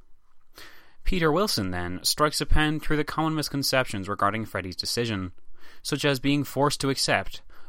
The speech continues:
by his English wife, and that Christian of Anhalt was motivated because of the investments he had in the Upper Palatine and their business with Bohemia.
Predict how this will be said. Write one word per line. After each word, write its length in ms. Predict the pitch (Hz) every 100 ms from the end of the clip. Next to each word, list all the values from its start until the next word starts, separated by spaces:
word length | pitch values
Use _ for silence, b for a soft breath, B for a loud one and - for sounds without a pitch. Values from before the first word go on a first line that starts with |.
| b
by 160 | 113
his 140 | 127 123
English 300 | 120 101 -
wife, 400 | 123 143 - - b b
and 340 | 151 120 120 120
that 160 | - 95
Christian 340 | - 110 98
of 80 | 98
Anhalt 400 | 113 117 107 107
was 200 | 101 110
motivated 560 | 110 135 131 131 123 117
because 260 | 123 123
of 100 | 123
the 100 | 120
investments 680 | 120 107 113 151 - 104 -
he 100 | 95
had 300 | 92 90 90
in 80 | 104
the 100 | 104
Upper 180 | 90
Palatine 640 | 101 - 110 - 104 101 98 B B B
and 180 | 127
their 100 | 127
business 540 | 123 143 123 98 - -
with 160 | 95
Bohemia. 580 | - 87 101 98 92 92